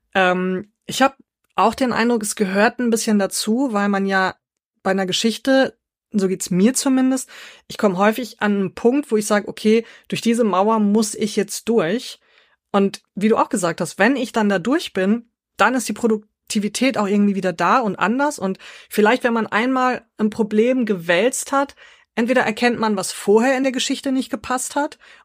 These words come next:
oder was man geplant hatte, und dann feststellt, oh, viel besser wär, wenn ich jetzt hier, äh, links die Ausfahrt aus der Geschichtenkreisel, äh, Sache nehme,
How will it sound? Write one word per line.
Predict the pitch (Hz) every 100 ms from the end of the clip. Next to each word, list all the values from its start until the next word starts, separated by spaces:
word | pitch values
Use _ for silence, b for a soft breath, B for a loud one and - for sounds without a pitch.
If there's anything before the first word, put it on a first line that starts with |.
| -
oder | 220 226 208
was | 208 208 - -
man | - 202 196
geplant | 185 - - 190 196 254 370 -
hatte, | - - 175 220 339 b b b b b -
und | 196
dann | 202 220
feststellt, | 214 202 - 190 185 - -
oh, | 220 156
viel | - 247
besser | 208 175 175 160
wär, | 156 156 185 B B
wenn | 185 180
ich | 202 208
jetzt | 190
hier, | - 202 190 180 -
äh, | 170 165 160
links | 165 - 190 294 370 - -
die | 185 160
Ausfahrt | 170 - 175
aus | - 165
der | 170
Geschichtenkreisel, | 156 - 170 - 170 - - 160 160 170 160 156
äh, | - 156
Sache | 160 - 170
nehme, | 165 160 175 220